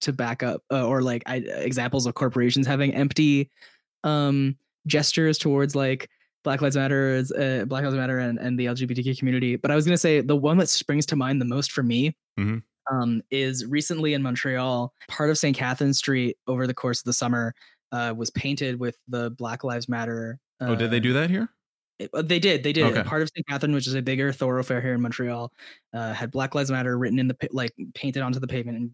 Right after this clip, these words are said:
Speaker 1: big, big white, yellow letters or whatever. And, like, I think a month ago or something, it came out that they power washed it all away because apparently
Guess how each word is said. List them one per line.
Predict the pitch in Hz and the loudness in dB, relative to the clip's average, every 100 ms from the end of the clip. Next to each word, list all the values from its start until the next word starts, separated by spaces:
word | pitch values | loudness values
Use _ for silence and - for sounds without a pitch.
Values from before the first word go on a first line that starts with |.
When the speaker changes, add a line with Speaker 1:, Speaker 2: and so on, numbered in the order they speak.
| 120 | -2
Speaker 1:
big, | 120 117 117 - - - - | -2 -4 -10 -20 -20 -20 -4
big | 135 120 120 | -2 -2 -2
white, | 117 95 | -4 -4
yellow | 120 117 117 117 | -6 -4 -4 -2
letters | 120 113 117 113 | -2 -2 -4 -4
or | 117 | -6
whatever. | 117 120 120 123 _ _ _ - | -8 -10 -14 -18 _ _ _ -8
And, | 151 147 | -4 0
like, | 143 127 131 | 0 -2 -4
I | 151 | -6
think | 135 156 | -2 0
a | 160 | 2
month | 147 127 127 | 2 0 -2
ago | 139 131 | -2 -2
or | 127 127 | -2 -2
something, | 127 131 139 127 127 - | -4 -4 -4 -2 -4 -6
it | 131 - | -8 -8
came | 147 135 135 | -4 -2 0
out | 127 127 - 156 | 0 -4 -4 -4
that | 143 127 127 - 135 | -2 -2 -4 -6 -2
they | 127 120 120 - | 0 0 -2 -4
power | - 151 135 135 | -4 0 2 0
washed | 120 131 156 | 0 0 0
it | |
all | 131 131 143 | 0 0 2
away | 139 135 135 127 131 - - - | 2 2 2 0 -4 -10 -12 -4
because | 139 156 | 0 2
apparently | 127 139 139 147 139 151 147 | 0 0 2 2 4 4 2